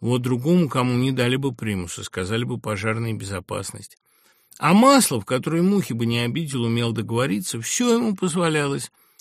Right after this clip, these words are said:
Потому, наверное, что хороший бухгалтер был на вес золота. «Да нормально, Кирилл Саныч», — говорил Маслов, крупный, уютный, идеальный счетовод, и непонятно было, как он в огневую нашу эпоху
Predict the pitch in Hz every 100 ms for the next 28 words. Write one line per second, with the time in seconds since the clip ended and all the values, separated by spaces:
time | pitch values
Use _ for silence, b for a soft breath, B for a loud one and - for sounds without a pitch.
0 | b - - 123 214 233 175 131 113 117
1 | 110 120 123 165 196 175 185 180 180 214
2 | 185 - 101 101 95 123 135 139 147 92
3 | 80 120 - _ _ B B B B B
4 | - 220 240 240 214 247 240 190 143 120
5 | 120 196 220 220 170 - 185 151 113 95
6 | 98 110 117 120 120 139 143 - 110 -
7 | 113 147 147 - 107 104 104 143 139 139
8 | 147 160 220 226 180 135 - 117 120 110
9 | 95 104 113 120 135 160 175 147 117 113
10 | 104 110 107 117 113 104 110 107 123 123
11 | 135 120 104 101 - 101 104 202 185 -